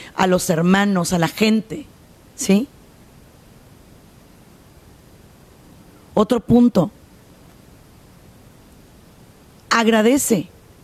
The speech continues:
Porque algo que es parte de la, del síndrome de fatiga emocional es que se te olvida agradecer.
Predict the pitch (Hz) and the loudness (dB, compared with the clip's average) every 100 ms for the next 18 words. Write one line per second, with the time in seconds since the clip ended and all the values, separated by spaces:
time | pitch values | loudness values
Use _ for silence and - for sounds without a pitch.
0 | - - - - - - - - - - | -20 -20 -20 -20 -20 -20 -20 -20 -20 -20
1 | - - - - - 247 233 247 - _ | -20 -20 -20 -14 -4 -4 0 -2 -2 _
2 | - 311 381 370 392 - 262 226 - 247 | -2 0 2 2 0 0 0 0 0 0
3 | 262 - - - - - - 247 269 269 | 0 -6 -14 -20 -20 -12 -2 0 0 0
4 | 269 214 190 180 190 180 214 220 247 196 | 0 0 0 0 -2 -2 2 2 4 2
5 | 185 170 196 226 208 185 170 165 180 226 | 2 0 2 4 2 2 2 2 0 -4
6 | - - - _ - - - - - - | -14 -20 -20 _ -20 -20 -20 -20 -20 -20
7 | - - - 226 190 254 214 202 196 208 | -20 -14 -2 0 2 2 2 2 4 4
8 | 202 170 160 170 | 2 2 2 0